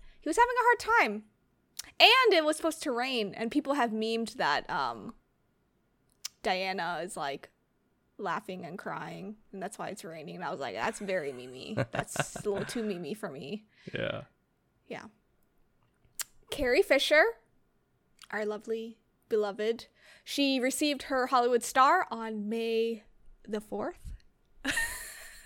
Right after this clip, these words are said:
Speaker 2: Dude, that's so good.
Speaker 1: It was great. Her daughter and Mark, they gave speeches. They were there.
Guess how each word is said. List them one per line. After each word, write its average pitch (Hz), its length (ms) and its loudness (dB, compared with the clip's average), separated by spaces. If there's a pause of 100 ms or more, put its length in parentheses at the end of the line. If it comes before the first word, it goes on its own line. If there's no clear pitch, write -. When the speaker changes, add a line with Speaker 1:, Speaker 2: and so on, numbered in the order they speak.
(540)
Speaker 2:
Dude, 120 160 6
that's 120 200 6
so 160 160 8
good. 98 280 6 (880)
Speaker 1:
It 302 200 8
was 254 440 4 (100)
great. 127 480 -4
Her 254 180 4
daughter 311 680 12 (160)
and 240 180 -2
Mark, 247 460 6 (180)
they 226 640 4 (640)
gave 214 220 -4
speeches. 262 520 -4
They 220 120 0
were 190 160 -2
there. 247 600 -2